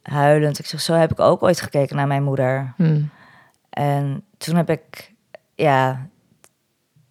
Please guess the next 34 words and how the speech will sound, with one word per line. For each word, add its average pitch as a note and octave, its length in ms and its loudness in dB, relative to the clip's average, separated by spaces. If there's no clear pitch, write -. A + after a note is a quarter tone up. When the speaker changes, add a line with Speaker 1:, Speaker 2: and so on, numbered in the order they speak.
Speaker 1:
toen G3 200 -2
ervoor G#3+ 400 0
ik - 80 -4
ook - 120 -2
gewoon G3 300 2
zoveel G#3+ 520 0
van, G3+ 100 0
"Ja, F#3+ 100 6
maar F#3 260 -2
ik - 180 -6
kan G#3+ 160 0
het G#3 140 -2
anders B3 300 -4
doen. D3 400 -8
Want F#3 120 -6
ik A#3 100 -2
heb A3+ 140 -6
Jezus." E3+ 540 -2
Speaker 2:
Wauw. E3 400 4
Speaker 1:
Ja. G#3 460 0
Ja, G3+ 340 2
ik, F3 160 -10
ja, F3+ 320 2
dat E3+ 160 -10
is F#3+ 140 -10
echt, - 240 -4
het F#3+ 260 -6
is F3+ 80 -10
heel A3 180 0
wonderlijk G#3 440 2
geweest. G3 380 4
En F3+ 80 -4
ik, F3+ 120 -4
ehm, F3+ 600 2